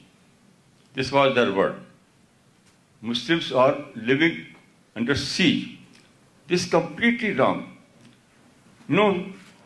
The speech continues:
I mean, I'm in India. I'm proud to be, be an Indian, because I believe that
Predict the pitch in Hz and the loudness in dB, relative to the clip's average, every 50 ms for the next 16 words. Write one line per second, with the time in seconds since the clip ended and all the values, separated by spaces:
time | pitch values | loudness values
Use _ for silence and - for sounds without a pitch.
0 | - _ _ _ _ _ _ - 95 95 92 92 98 98 98 95 95 - - - | -20 _ _ _ _ _ _ -14 -8 -6 -2 0 2 2 2 2 0 -4 -10 -16
1 | - - - - - _ _ _ _ _ _ _ _ _ - - 117 120 120 - | -20 -20 -20 -20 -20 _ _ _ _ _ _ _ _ _ -14 -10 -10 -6 0 2
2 | 131 139 143 147 139 127 123 123 123 123 151 147 120 135 139 - - - - - | 2 4 4 4 4 4 4 2 4 4 4 6 4 4 2 -2 -8 -12 -18 -20
3 | - _ _ _ - 123 139 139 - - - 127 139 160 190 196 190 - - - | -20 _ _ _ -2 -2 0 -2 0 2 4 4 6 4 4 0 -4 -8 -16 -8
4 | - 147 147 147 147 165 170 170 165 - - - - _ _ _ _ _ _ - | -4 -2 -2 -2 -2 -2 -4 -4 -4 -6 -10 -18 -20 _ _ _ _ _ _ -20
5 | - - _ _ _ _ _ - - - - - - - - - - - 135 156 | -20 -20 _ _ _ _ _ -20 -20 -20 -18 -18 -16 -18 -20 -20 -16 -4 2 4
6 | 156 147 143 143 143 143 139 120 104 92 - - - - - _ _ _ _ _ | 4 6 6 4 4 2 2 2 0 0 -2 -8 -16 -20 -20 _ _ _ _ _
7 | _ - - - - 139 147 160 190 190 190 - - - - - - - _ _ | _ -20 -20 -6 0 2 4 4 2 2 -2 -8 -16 -20 -20 -20 -20 -20 _ _
8 | _ - - - 120 120 120 123 131 147 175 160 127 - - - - - - _ | _ -12 -8 -6 -6 -4 -4 -2 0 2 2 2 0 -2 -4 -10 -16 -20 -20 _
9 | _ _ _ _ _ _ _ _ _ _ _ _ _ _ _ _ _ _ _ _ | _ _ _ _ _ _ _ _ _ _ _ _ _ _ _ _ _ _ _ _
10 | _ - - - 95 92 120 120 123 123 - - | _ -20 -20 -10 -2 0 2 2 2 0 -6 -12